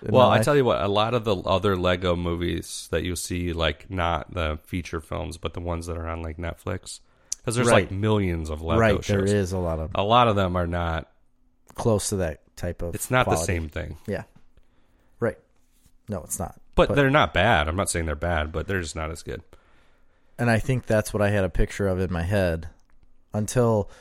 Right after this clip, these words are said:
Speaker 1: what I actually did was I looked at, like, the cast list. I was like, "Huh, those people sound cool." And then I watched the trailer for it again, and I was like, "Okay, well, let's watch it."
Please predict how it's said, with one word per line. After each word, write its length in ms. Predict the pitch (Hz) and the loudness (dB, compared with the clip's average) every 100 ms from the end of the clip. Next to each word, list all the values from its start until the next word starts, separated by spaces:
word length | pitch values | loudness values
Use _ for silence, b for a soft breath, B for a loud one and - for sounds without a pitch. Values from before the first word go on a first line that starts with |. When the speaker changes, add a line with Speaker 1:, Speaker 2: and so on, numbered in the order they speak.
| B - | B -4
Speaker 1:
what 120 | 117 | 2
I 100 | 117 | 6
actually 380 | 107 147 165 98 | 6 6 2 -4
did 320 | 87 95 95 | -2 0 0
was 600 | 90 95 90 85 - - - _ - | 0 0 0 -2 -8 -12 -18 _ -6
I 80 | 98 | -2
looked 280 | 107 113 | -2 0
at, 140 | 104 - | -2 -2
like, 180 | 92 - | -4 -6
the 80 | 87 | -8
cast 440 | - 92 104 - | -2 0 0 -2
list. 440 | 120 135 - - - _ _ _ _ _ _ - | 0 0 -2 -16 -20 _ _ _ _ _ _ -6
I 40 | |
was 120 | 107 | -4
like, 140 | 107 92 - | -4 -4 -4
"Huh, 160 | 147 - _ - _ _ _ | -4 -6 _ -20 _ _ _
those 140 | 120 127 | -8 -6
people 260 | - 113 87 | -6 -8 -8
sound 280 | 87 85 | -8 -8
cool." 340 | 80 101 104 117 b b b b | -4 -2 -2 -4 b b b b
And 120 | 110 117 | -2 2
then 60 | |
I 80 | 110 | 4
watched 300 | 95 92 - | 4 2 0
the 40 | 95 | -6
trailer 360 | - 101 98 | -2 0 0
for 240 | 87 98 92 | -2 -2 -2
it 60 | |
again, 360 | 90 90 87 87 | -2 -4 -4 -4
and 120 | 85 | -6
I 40 | 82 | -6
was 140 | 82 | -6
like, 120 | 87 | -6
"Okay, 320 | 101 92 80 85 - | -6 -6 -10 -12 -12
well, 100 | 98 92 | -6 -6
let's 160 | - | -6
watch 260 | - - - | -10 -12 -12
it." 120 | - | -14